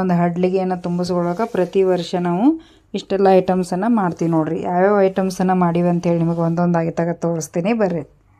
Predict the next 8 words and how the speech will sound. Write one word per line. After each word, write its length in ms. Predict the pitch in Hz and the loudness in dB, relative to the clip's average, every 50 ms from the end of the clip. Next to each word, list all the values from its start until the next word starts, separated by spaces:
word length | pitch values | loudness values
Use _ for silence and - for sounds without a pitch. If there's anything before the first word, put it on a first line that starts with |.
| _ _ _ - - - | _ _ _ -20 -10 -2
ನೋಡ್ರಿ, 300 | 214 202 196 190 190 185 | 2 4 4 4 4 4
ಇಲ್ಲಿ 140 | 185 185 185 | 4 4 6
ಮೊದಲಿಗೆ 380 | 180 175 175 185 180 180 180 | 4 4 4 4 4 2 2
ಕರ್ಚಿಕಾಯಿ 500 | 180 185 175 175 - - 180 - 175 170 | 2 2 0 0 0 -2 -2 0 0 0
ಅದಾವು. 220 | 170 175 175 220 302 330 - _ - - _ _ _ _ _ _ _ _ _ _ _ - 320 262 - | 0 0 0 0 0 -2 -4 _ -20 -20 _ _ _ _ _ _ _ _ _ _ _ -20 -10 -4 -2
ಇಲ್ಲಿ 220 | 214 214 208 202 202 | 0 2 4 4 6
ಎಳ್ಳು 240 | 202 202 202 208 208 208 | 6 6 6 6 6 4
ಹಚ್ಚಿದಂಥ 460 | 190 196 - 196 190 190 185 196 | 2 2 0 0 0 2 2 2